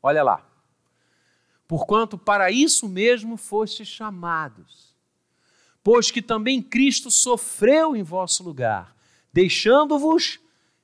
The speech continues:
exemplo." Para o quê? "Seguirdes os seus passos."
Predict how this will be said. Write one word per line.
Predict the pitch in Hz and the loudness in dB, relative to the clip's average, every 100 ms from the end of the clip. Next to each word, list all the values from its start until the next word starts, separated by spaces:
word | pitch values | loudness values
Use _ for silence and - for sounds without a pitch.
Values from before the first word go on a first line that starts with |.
| _ _ | _ _
exemplo." | 196 214 175 - 165 170 131 - 92 73 _ _ _ _ _ _ _ _ _ | -6 -6 -4 -4 -4 -8 -10 -18 -20 -20 _ _ _ _ _ _ _ _ _
Para | 131 127 | -4 -4
o | |
quê? | - 202 277 294 _ _ _ _ _ _ _ _ _ | 0 2 4 0 _ _ _ _ _ _ _ _ _
"Seguirdes | - - 135 104 135 269 269 320 320 - - _ _ _ _ _ - | -6 -2 -2 -2 0 2 2 0 0 -2 -6 _ _ _ _ _ -10
os | 127 - | -4 -2
seus | - 190 247 277 - - _ _ _ _ _ _ _ _ - | 0 2 2 -2 -12 -20 _ _ _ _ _ _ _ _ -2
passos." | 110 - - - _ - - | -2 -2 -6 -6 _ -20 -20